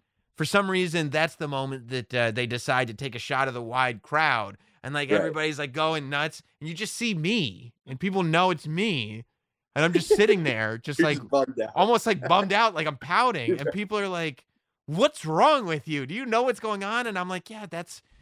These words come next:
Speaker 1: that's what I look like when I'm enjoying it. <laughs> That's,
Speaker 2: Right, right.
Speaker 1: that's me
Speaker 2: I'm
Speaker 1: enjoying
Speaker 2: thinking,
Speaker 1: this.
Speaker 2: "Well, fuck, leave me
Speaker 1: Leave me
Speaker 2: alone." <laughs>
Speaker 1: alone. Leave me alone and let me enjoy this." <laughs>
Speaker 2: Yeah,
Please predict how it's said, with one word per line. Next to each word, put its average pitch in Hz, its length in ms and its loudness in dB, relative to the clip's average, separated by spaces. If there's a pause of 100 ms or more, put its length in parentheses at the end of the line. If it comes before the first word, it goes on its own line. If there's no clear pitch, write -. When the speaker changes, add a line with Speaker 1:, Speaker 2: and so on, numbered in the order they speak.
(200)
Speaker 1:
that's 185 240 -6
what 208 80 0
I 190 60 2
look 190 320 -4
like 151 180 -2
when 151 100 -4
I'm 156 140 -4
enjoying 156 420 -4
it. 107 140 -8 (120)
<laughs> - 120 -20
That's, 240 580 0 (220)
Speaker 2:
Right, - 120 6
right. 196 40 4
Speaker 1:
that's 196 220 -4
me 208 220 0
Speaker 2:
I'm - 0 -
Speaker 1:
enjoying 196 560 4
Speaker 2:
thinking, 139 260 6
Speaker 1:
this. 196 80 -6
Speaker 2:
"Well, 190 140 0 (140)
fuck, 254 200 -8 (180)
leave 185 160 4
me 160 40 -2
Speaker 1:
Leave 247 200 4
me 254 120 4
Speaker 2:
alone." 202 260 6
<laughs> - 0 -
Speaker 1:
alone. 151 540 4 (180)
Leave 220 240 -6
me 262 100 -4
alone 233 460 4
and 160 100 0
let 220 140 -4
me 226 100 -8
enjoy 202 460 0
this." 123 480 -2 (320)
<laughs> 165 560 -8
Speaker 2:
Yeah, 151 300 6